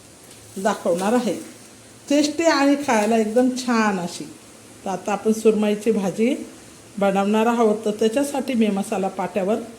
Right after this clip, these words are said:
वाटत आहे. हे बघा, सुरमईच्या भाजीबरोबर आपल्याला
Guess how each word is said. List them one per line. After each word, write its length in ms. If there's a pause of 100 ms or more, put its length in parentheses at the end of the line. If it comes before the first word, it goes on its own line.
(200)
वाटत 340
आहे. 200 (880)
हे 60
बघा, 280
सुरमईच्या 600
भाजीबरोबर 760 (460)
आपल्याला 360